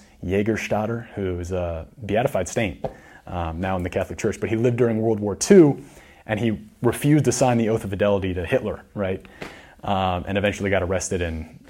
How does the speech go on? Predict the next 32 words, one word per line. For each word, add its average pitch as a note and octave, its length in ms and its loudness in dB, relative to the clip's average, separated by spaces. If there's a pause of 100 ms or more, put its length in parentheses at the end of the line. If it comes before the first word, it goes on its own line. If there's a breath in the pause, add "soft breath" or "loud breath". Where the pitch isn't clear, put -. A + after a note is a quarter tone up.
(120)
killed C3 280 6
for F#2 140 -6
this. D#2 360 -6
And, F#2+ 400 -4 (1000)
uh, F2+ 300 -4
but G2 180 -2
this A#2 140 0
movie F3 320 10
about A#2+ 400 6 (220)
his A2+ 220 -2
life C3+ 300 8
is A2 100 -2
called A2+ 180 2
A - 20 0
Hidden D3+ 300 2
Life, G2+ 320 -2 (440 loud breath)
and B2+ 140 2
it's A#2+ 100 0
this A2 140 -4
breathtakingly A2 1200 0 (340 loud breath)
beautiful C#3 460 4
movie F#2 560 -2
of F#2 240 -2
this G2 180 -4
man A2+ 380 0
and F#2+ 100 -4
his G2 220 -6
family G#2+ 400 -2
living G#2+ 240 0
in G2+ 80 -2
this F#2+ 140 -4
small, B2 600 2